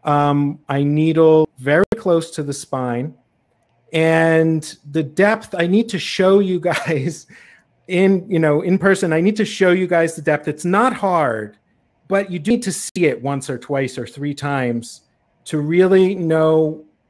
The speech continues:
and feel good about needling thoracic huatos. Now,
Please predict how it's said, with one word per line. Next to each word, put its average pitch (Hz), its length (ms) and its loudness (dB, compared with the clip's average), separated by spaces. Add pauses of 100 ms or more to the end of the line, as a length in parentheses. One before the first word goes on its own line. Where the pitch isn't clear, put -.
(100)
and 139 200 -4
feel 170 280 2
good 160 340 4
about 131 320 0
needling 143 380 -2
thoracic 143 480 -4
huatos. 214 600 2
Now, 170 420 2